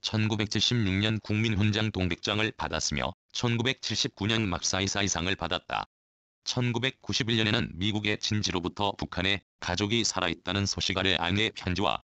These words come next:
가족 사진을 받은 뒤 재회를 기다렸으나, 지병인 당뇨병으로 운명하였다.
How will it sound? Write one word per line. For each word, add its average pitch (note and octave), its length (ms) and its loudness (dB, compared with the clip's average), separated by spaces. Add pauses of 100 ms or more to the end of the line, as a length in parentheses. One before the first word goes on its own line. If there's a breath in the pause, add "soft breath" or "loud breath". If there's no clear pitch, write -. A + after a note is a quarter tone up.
가족 F2 340 0
사진을 G2 440 0
받은 E2 360 -2
뒤 C2 200 -4 (180)
재회를 G#2 420 2
기다렸으나, D#2+ 680 -2 (200)
지병인 G2+ 520 0
당뇨병으로 G2+ 760 0
운명하였다. F2 840 -2